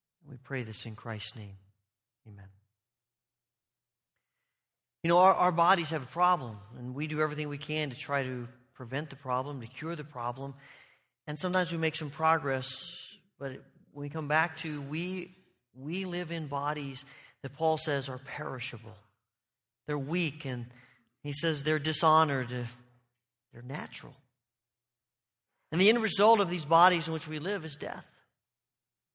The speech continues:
Death is a great threat that our enemy holds against us.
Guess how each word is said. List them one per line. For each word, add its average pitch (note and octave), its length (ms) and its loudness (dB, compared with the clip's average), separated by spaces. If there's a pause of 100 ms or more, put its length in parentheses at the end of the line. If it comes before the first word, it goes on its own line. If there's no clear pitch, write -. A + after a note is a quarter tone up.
(220)
Death F#3+ 180 4
is F3+ 140 -2
a F#3 40 -2
great G3+ 320 2
threat G#3+ 300 6
that E3+ 80 0
our E3 140 4
enemy F#3+ 260 2
holds F#3+ 400 2
against F#3+ 480 -2
us. C3 260 -2